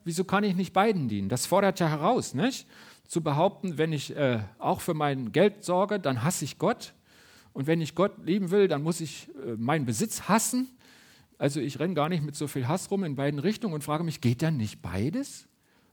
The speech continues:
Warum ist das so radikal? Stimmt denn das entweder oder?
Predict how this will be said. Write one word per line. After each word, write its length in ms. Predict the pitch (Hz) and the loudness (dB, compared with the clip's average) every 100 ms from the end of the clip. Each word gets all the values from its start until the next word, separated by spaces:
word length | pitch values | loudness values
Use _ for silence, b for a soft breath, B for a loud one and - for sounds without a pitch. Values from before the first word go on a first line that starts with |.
| - | -4
Warum 200 | 170 226 | 0 0
ist 140 | 233 | 2
das 140 | 190 - | 0 0
so 80 | |
radikal? 540 | 135 143 156 143 175 233 | 2 2 0 -2 -2 -2
Stimmt 340 | - 214 294 | 2 2 4
denn 100 | 311 | 0
das 220 | 302 208 | 0 -2
entweder 500 | - 135 123 113 101 | -2 -4 -4 -4 -2
oder? 440 | 82 95 92 67 | -2 -6 -8 -12